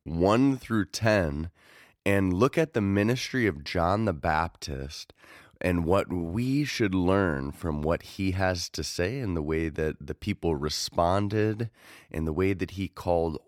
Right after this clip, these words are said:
all people to respond to his ministry, which was meant to prepare people's hearts for the coming of the Messiah. So chapter three says this.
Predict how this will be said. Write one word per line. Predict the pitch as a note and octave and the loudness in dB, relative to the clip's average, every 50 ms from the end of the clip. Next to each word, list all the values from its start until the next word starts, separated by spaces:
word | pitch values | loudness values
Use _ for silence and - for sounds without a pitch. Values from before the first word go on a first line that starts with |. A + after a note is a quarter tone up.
| - - | -8 -4
all | - F2 G2+ A#2 - - | -2 0 2 2 2 2
people | - - E2+ F2 D#2+ D2 - - D2 C#2+ C#2+ | 0 -4 -8 -6 -6 -6 -6 -6 -6 -6 -6
to | - - - D#2+ | -6 -6 -6 -4
respond | - D2+ - - - - F2 E2 E2 D2+ C#2 C2 C2 C2+ C2 - _ _ _ - - - - _ _ - | -4 -6 -8 -10 -8 -2 0 0 0 0 -2 -4 -6 -10 -12 -14 _ _ _ -20 -20 -20 -20 _ _ -8
to | - F#2 | -4 -2
his | E2 D#2+ E2 D#2 D2 E2 | 0 0 0 -2 -2 0
ministry, | G2+ G#2 G#2 G2 E2+ - - - D2+ C#2+ C#2+ | 0 0 2 0 -2 -4 -6 -6 -4 -4 -4
which | C#2 C#2 D2 D2 - - - | -4 -4 -6 -6 -8 -10 -6
was | D2 D2 D2 D2 C#2+ C#2+ D2+ D#2 | -4 -2 -2 -2 -4 -6 -8 -8
meant | D2+ D2 C#2+ D2+ D2+ - - - | -8 -6 -4 -4 -4 -6 -10 -12
to | - E2+ | -12 -12
prepare | - - F2+ - - - E2 D2 D2 D#2 D#2 | -10 -10 -10 -10 -8 -6 -4 -2 -2 -2 -4
people's | - - E2+ D#2 - C#2 C#2+ - | -4 -8 -10 -8 -8 -8 -10 -8
hearts | - - F2 F2 D2+ C2 C2 - - - | -6 0 0 0 0 0 -4 -10 -14 -16
for | - - - | -16 -16 -14
the | - - | -14 -14
coming | - - F#2+ G2 F2+ D2+ C2 C2 C2 - - | -6 -2 0 0 0 0 -2 -4 -8 -10 -10
of | - C#2+ C#2 | -10 -10 -8
the | C#2+ | -8
Messiah. | C#2 C#2 C2+ - - D2+ C#2+ C2 A#1 G#1+ - - - - _ _ _ _ _ _ _ _ _ _ _ _ _ _ _ _ _ _ _ _ _ _ | -8 -8 -6 -6 -4 -2 -2 -2 -4 -8 -12 -14 -20 -20 _ _ _ _ _ _ _ _ _ _ _ _ _ _ _ _ _ _ _ _ _ _
So | - - A2+ G#2 - - - | 0 2 2 2 2 0 -4
chapter | - - B2+ - - - G2+ | 0 2 2 2 2 -2 -4
three | - - F#2+ F#2 E2+ | -2 0 -2 -2 -2
says | - - D#2+ D2+ C#2 D2 | 0 -2 -2 -2 -2 -4
this. | D#2 C#2 - - - - | -4 -6 -6 -8 -14 -20